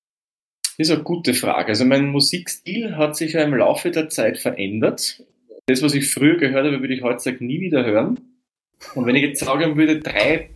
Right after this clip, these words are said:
drei Bands, da würde ich mal sagen: Auf der einen Seite Megadeth, die liebe ich nach wie vor heiß. Und man generell diesen Musikstil. Pink Floyd,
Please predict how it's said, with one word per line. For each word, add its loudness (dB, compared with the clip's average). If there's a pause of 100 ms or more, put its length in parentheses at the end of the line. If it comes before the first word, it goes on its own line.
(220)
drei 2
Bands, -2 (1300)
da 0
würde 2
ich 0
mal 0
sagen: 2
Auf 2
der -2
einen 0
Seite -2
Megadeth, 0 (260)
die -6
liebe 0
ich -2
nach -2
wie 0
vor 0
heiß. 0
Und -6
man 4
generell 2
diesen -10
Musikstil. -4 (840)
Pink 0
Floyd, 0